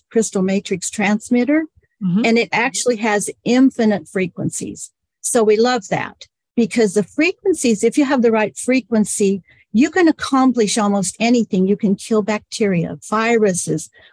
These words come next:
Speaker 1: We work a lot on mycoplasma, which is kind of an underlying parasite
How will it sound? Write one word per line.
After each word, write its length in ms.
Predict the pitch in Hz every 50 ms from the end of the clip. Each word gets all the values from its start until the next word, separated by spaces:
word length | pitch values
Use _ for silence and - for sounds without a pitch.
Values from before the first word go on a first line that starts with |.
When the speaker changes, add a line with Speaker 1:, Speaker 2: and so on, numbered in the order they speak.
| _ -
Speaker 1:
We 120 | 208 226
work 220 | 233 247 233 214 -
a 60 | 220
lot 200 | 214 214 214 208
on 120 | 214 202
mycoplasma, 1000 | 202 214 220 233 - - 196 180 175 - 202 160 160 160 170 - 180 165 175 165
which 180 | 190 196 -
is 160 | 214 196 180 -
kind 300 | - - 214 214 220 214
of 80 | 185
an 160 | 190 180 180 - -
underlying 1700 | 196 196 190 202 190 - - 208 196 196 - - _ _ _ _ _ _ _ _ _ _ - 196 208 202 196 202 208 202 190 190 180 175
parasite 840 | - - 208 202 202 208 - - - 196 196 196 208 - - -